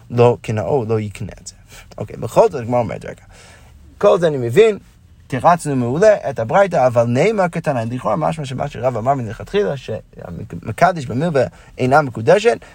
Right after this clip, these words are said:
לכאורה זה ת-, תלוי במחלוקת תנאים. למה? כי כתוב בברייתא ככה, "התקדשי לי בשטר חוב,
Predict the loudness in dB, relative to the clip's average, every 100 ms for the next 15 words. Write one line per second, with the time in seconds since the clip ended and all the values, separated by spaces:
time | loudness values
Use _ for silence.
0 | -8 -4 0 4 4 2 -4 -6 -8 -4
1 | 0 0 0 -2 0 2 2 2 0 -4
2 | -12 -4 -2 -2 -4 -4 0 2 4 4
3 | 2 0 2 0 -2 -4 -4 2 2 2
4 | -4 -8 -6 -8 0 2 2 2 4 4
5 | 4 -4